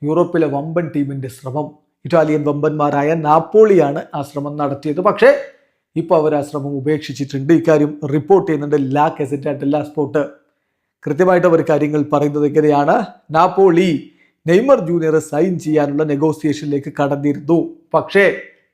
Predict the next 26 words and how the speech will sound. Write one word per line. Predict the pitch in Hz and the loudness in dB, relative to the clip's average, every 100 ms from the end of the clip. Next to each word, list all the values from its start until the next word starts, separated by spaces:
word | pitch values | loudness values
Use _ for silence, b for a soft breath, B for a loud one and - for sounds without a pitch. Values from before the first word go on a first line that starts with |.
| - | -2
കെ | 170 277 285 | 4 4 2
ഡി | |
ബിയെ | 233 160 170 | -2 0 0
സ്വന്തമാക്കാനുള്ള | 170 156 156 165 156 156 147 143 156 | -2 -2 0 2 2 0 -2 -2 -4
തീരുമാനത്തിലേക്ക് | 165 147 160 156 147 147 135 135 | -4 -4 -2 -4 -4 -8 -8 -8
പോയപ്പോ | 143 143 135 185 208 - - | -6 -4 -2 0 -2 -2 0
അവര് | 170 160 156 - | 2 2 0 -6
നെയ്മർ | 156 160 196 185 | -6 -4 0 0
എന്നുള്ള | 151 147 | 0 -4
ഓപ്ഷൻ | 139 139 156 139 | -4 -6 -10 -8
ഡ്രോപ്പ് | 131 143 147 | -4 -4 0
ചെയ്യുകയായിരുന്നു. | 143 135 139 135 135 131 175 - B B B B | 0 2 4 4 2 2 2 2 B B B B
ഇറ്റാലിയൻ | 165 170 226 247 233 | 0 4 4 2 0
ക്ലബ്ബ് | 190 180 180 170 202 - - | 0 2 2 2 -2 -10 -4
അദ്ദേഹത്തെ | 165 165 170 175 190 180 - 151 | -2 0 2 2 2 -2 -12 -2
ജനുവരി, | 170 175 190 196 220 - _ 160 | 0 4 4 4 0 -6 _ 0
ആ, | 151 151 147 - - _ 175 | 2 2 0 -4 -12 _ -8
സമ്മർ | 170 165 | -4 -2
ട്രാൻസ്-, | 160 165 151 165 - | -2 -2 -4 -8 -10
ആ, | 151 | -10
ആ, | 147 147 143 143 | -8 -6 -4 -2
ജനുവരി | 139 170 254 254 | 0 0 0 0
വിൻഡോയിലും | 180 160 160 156 170 | -2 -2 -2 -2 -4
എത്തിക്കാൻ | 151 147 165 151 | -4 -2 -2 -2
വേണ്ടി | 143 | -4
ശ്രമിച്ചിട്ടുണ്ട്. | 139 147 139 135 156 151 202 | -8 -10 -12 -10 -6 -4 -4